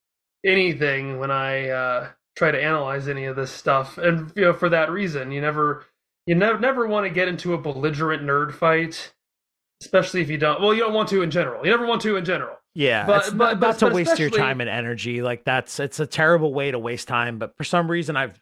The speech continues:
Speaker 2: I've gone down this rabbit hole at least three times in the last <laughs> seven days.
Speaker 1: But you especially don't if you don't know if you have a firm foundation to start on, and you're just sort of making your own, even if they're logical assumptions, you never
Speaker 2: Do you
Speaker 1: know
Speaker 2: hear the
Speaker 1: if
Speaker 2: way
Speaker 1: you're
Speaker 2: I
Speaker 1: gonna
Speaker 2: talk, though? I am very self-assured, sir. Come on, listen.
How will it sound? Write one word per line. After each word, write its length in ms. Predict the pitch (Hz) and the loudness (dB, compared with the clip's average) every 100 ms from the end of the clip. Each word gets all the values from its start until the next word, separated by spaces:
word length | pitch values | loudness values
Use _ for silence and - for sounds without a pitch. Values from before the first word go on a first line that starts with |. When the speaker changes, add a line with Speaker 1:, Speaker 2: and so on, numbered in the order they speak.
| _ | _
Speaker 2:
I've 180 | 127 131 | -8 -6
gone 280 | 143 143 147 | -2 0 0
down 180 | 139 143 | -2 -4
this 140 | 110 | -4
rabbit 260 | 123 120 113 | -2 -2 -2
hole 220 | 131 110 | -2 -4
at 80 | 78 | -6
least 260 | 127 - | -12 -12
three 200 | 104 131 | -8 -8
times 340 | - 127 113 107 | -2 -2 -2 -6
in 80 | |
the 60 | 107 | -6
last 220 | 107 - | -6 -6
<laughs> 0 | |
seven 260 | - 120 92 | -2 -2 -4
days. 500 | - - - - - _ _ _ _ _ - | -10 -14 -16 -20 -20 _ _ _ _ _ -4
Speaker 1:
But 80 | |
you 100 | 226 | 0
especially 600 | 220 - 330 349 254 208 | 0 0 -2 -2 -2 -4
don't 400 | 165 175 165 165 | 0 0 0 -2
if 160 | 175 - | -6 -6
you 120 | 185 170 | -6 0
don't 260 | 180 160 | 2 2
know 120 | 170 | 2
if 60 | 170 | 2
you 60 | 170 | 0
have 80 | 151 | -4
a 60 | |
firm 360 | 143 165 160 143 | -2 0 0 2
foundation 540 | 156 147 151 151 147 | 0 0 -2 -4 -4
to 40 | 135 | -10
start 320 | - 190 185 | 2 4 4
on, 180 | 147 139 | 2 -2
and 80 | 139 | -4
you're 120 | 147 | -4
just 300 | 139 151 143 | -2 -2 -2
sort 180 | 147 139 | -4 -2
of 240 | 135 131 _ _ _ | -6 -10 _ _ _
making 320 | 175 170 170 | 2 2 2
your 180 | 160 151 | 0 0
own, 400 | 151 151 147 143 139 _ _ _ | 0 -2 -4 -6 -10 _ _ _
even 300 | - - 302 311 | -12 2 4 4
if 80 | |
they're 120 | - 240 | 2 2
logical 480 | 220 233 214 196 185 | 2 0 0 -2 -2
assumptions, 640 | 269 277 - 165 160 160 | 2 2 2 -4 -4 -4
you 60 | |
never 120 | 254 262 | 0 4
Speaker 2:
Do 80 | |
you 60 | 226 | 4
Speaker 1:
know 200 | 208 160 | 4 2
Speaker 2:
hear 220 | 240 269 | 4 4
the 80 | 247 | 4
Speaker 1:
if 40 | 240 | 4
Speaker 2:
way 100 | 240 | 4
Speaker 1:
you're 80 | |
Speaker 2:
I 100 | 220 190 | 2 2
Speaker 1:
gonna 40 | |
Speaker 2:
talk, 300 | 170 208 - | 2 2 2
though? 220 | 240 214 | 4 4
I 140 | 180 180 | 4 0
am 180 | 180 156 | 0 2
very 320 | 180 185 175 | 4 4 0
self-assured, 800 | - 165 - - 185 185 170 131 | 2 2 2 0 4 4 2 0
sir. 340 | - 123 107 | 0 0 0
Come 200 | - 156 | 0 2
on, 240 | 156 123 107 | 2 0 0
listen. 340 | 160 - 170 | -2 0 -4